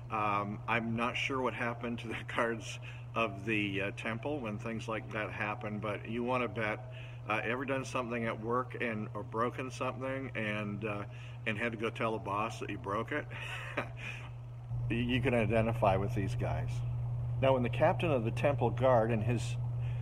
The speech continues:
uh, and the chief priests heard these words, they were greatly perplexed. I mean, they were at a loss. Uh, clueless would be the word that we would use as to what would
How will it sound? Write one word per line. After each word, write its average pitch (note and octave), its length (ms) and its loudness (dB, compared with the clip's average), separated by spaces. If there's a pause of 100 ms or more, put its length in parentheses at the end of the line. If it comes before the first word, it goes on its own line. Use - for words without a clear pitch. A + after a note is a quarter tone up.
(140)
uh, G#2+ 220 6 (180)
and A2+ 180 4
the - 60 0
chief - 340 4
priests A#2+ 440 2
heard C#3 240 2
these A#2+ 200 2
words, A#2+ 540 4 (840)
they B2 160 6
were A#2+ 140 4
greatly B2 720 4
perplexed. - 600 2
I B2+ 40 2
mean, C#3 80 4
they D3+ 60 4
were C3 80 8
at G#2+ 100 8
a F#2+ 60 2
loss. F2+ 480 4 (200)
Uh, G#2 120 0 (120)
clueless D3+ 600 4
would A2+ 160 0
be A#2 100 4
the A2 120 4
word A#2 320 2
that G2+ 160 4
we A#2+ 160 4
would A#2 180 0
use F2+ 420 -4 (400)
as C3+ 140 0
to C3+ 120 -2
what D3 280 2
would C#3 260 0